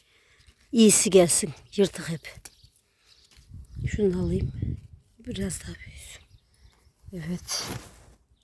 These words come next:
Değerli gönül dostları, evet hep böyle şey olmuş, kötü olmuş. Şuna. Hı. Ay. Hep kırılmış İsmet. Hep, hep, hep, hep, hep.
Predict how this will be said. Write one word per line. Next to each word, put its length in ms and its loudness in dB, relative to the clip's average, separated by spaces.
Değerli 320 6
gönül 360 8
dostları, 460 0
evet 400 -2
hep 240 -4
böyle 480 4
şey 200 6
olmuş, 300 4
kötü 260 0
olmuş. 440 2
Şuna. 300 6
Hı. 160 6
Ay. 120 -4
Hep 240 4
kırılmış 480 8
İsmet. 380 2
Hep, 280 8
hep, 200 6
hep, 220 4
hep, 180 -2
hep. 120 2